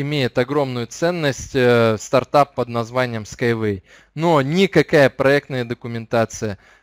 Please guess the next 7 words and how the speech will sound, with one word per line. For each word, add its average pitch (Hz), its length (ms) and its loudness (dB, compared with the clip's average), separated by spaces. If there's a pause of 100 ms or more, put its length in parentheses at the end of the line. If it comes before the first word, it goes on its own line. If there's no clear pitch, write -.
(100)
никакие, 151 960 0 (100)
э, 110 440 -6
ноу-хау 147 800 2 (240)
и 123 500 2
инженерные 131 540 -2
расчёты, 127 540 -2
документы, 139 800 -2